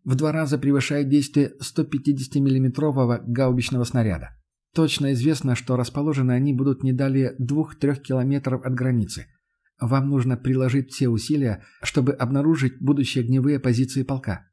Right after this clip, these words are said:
Дайте указания наблюдателям и разведчикам отслеживать движение груженных конных повозок. Боеприпасы будут развозиться телегами.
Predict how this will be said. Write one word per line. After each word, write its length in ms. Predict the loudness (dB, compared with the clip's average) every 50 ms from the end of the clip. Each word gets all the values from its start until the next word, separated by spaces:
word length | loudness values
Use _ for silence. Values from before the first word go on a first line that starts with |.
| _ _
Дайте 480 | -4 -2 0 2 2 0 0 0 -2 -2
указания 540 | -2 0 -2 -2 0 0 0 0 2 2
наблюдателям 640 | 2 2 2 2 2 2 2 -2 -2 0 0 0 0 0
и 140 | 0 -2
разведчикам 640 | 0 0 0 0 0 0 0 -2 -6 -4 -4 -4 -4 -6 -10 -20 _ -14 -8 -6
отслеживать 640 | -6 -4 -2 0 0 2 2 0 0 -2 -2 2
движение 460 | 4 4 4 4 2 2 2 2 0
груженных 640 | 0 2 2 2 2 2 0 0 -2 -4 -6 -8 _
конных 380 | -2 0 0 0 0 -2 -4 -4
повозок. 520 | -2 -2 0 -2 -2 -4 -8 -10 -14 -16 _ _ _ _ _ _ _ _ 2
Боеприпасы 640 | 4 4 4 4 2 0 0 -2 -4 -4 -2 0
будут 240 | 2 2 2 2 0
развозиться 520 | -2 0 0 0 2 2 0 -2 -2 -4
телегами. 680 | -4 -2 0 0 0 0 0 0 -2 -4 -4 -6 -10 _